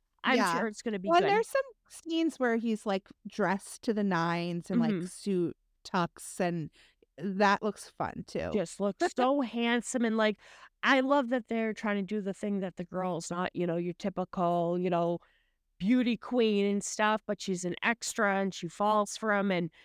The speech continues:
Speaker 1: just the few little clips that we've been getting, it looks like they have great chemistry. So seeing him in a romantic lead, even though I'm so glad he's taking all these complex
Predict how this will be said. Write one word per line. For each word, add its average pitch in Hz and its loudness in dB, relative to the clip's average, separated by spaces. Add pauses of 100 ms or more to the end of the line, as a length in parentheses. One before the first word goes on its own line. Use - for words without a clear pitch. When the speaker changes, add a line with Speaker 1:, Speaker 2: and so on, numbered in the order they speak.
(200)
Speaker 1:
just 240 0
the 180 -2
few 233 0
little 220 2
clips - -4
that - -2
we've 165 -2
been 165 -2
getting, 185 0
it 202 -4
looks 170 -4
like 170 0
they 156 -2
have 165 -2
great 170 -6
chemistry. 165 -4
So 160 -2
seeing 254 0
him 302 4
in 240 2
a 262 2
romantic 277 0
lead, 285 0 (340)
even 226 4
though 214 4
I'm 196 -2
so 208 -2
glad 208 -2
he's 185 -8
taking 190 -6
all 180 0
these 175 -8
complex 180 -4